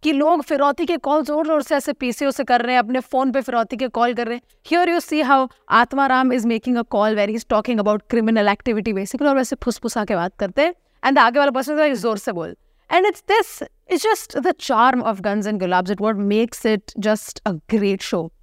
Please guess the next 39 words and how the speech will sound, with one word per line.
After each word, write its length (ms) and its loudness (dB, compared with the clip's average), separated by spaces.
प्रॉब्लम्स 460 4
तो 80 0
हर 160 2
शो 200 -2
में 120 2
होते 300 -4
हैं, 180 -4
है 240 2
शो 200 -4
प्रॉब्लम्स 460 0
इसमें 260 -4
भी 80 0
कहीं 240 -2
ना 120 2
कहीं, 320 -4
especially 440 -2
if 60 -6
you're 160 0
someone 240 2
who 160 2
watches 260 -2
a 140 -2
lot 220 0
of 140 -14
crime 260 0
dramas, 420 0
आपको 340 2
कहीं 280 0
ना 100 2
कहीं 200 -2
प्रॉब्लम्स 440 2
दिखेंगे, 420 0
या 360 2
पेसिंग 640 0
में 80 2
हो 180 0
जाए, 360 0
या 460 2
just 500 -2